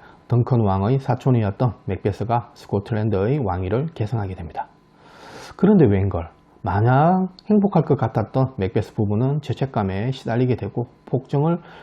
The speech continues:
일삼게 됩니다. 그리고 영국으로 달아난 왕자 중 한 명인 맥더프가 영국 왕의 도움을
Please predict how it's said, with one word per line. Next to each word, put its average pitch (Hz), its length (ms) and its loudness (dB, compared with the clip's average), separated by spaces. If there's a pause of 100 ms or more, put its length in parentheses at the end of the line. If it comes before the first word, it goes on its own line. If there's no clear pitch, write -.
일삼게 107 540 0
됩니다. 90 420 -8 (720)
그리고 165 360 8
영국으로 147 400 8
달아난 110 480 2
왕자 98 340 0
중 113 200 -2
한 110 200 0
명인 107 380 0
맥더프가 107 680 -6 (460)
영국 113 380 2
왕의 104 320 0
도움을 117 480 0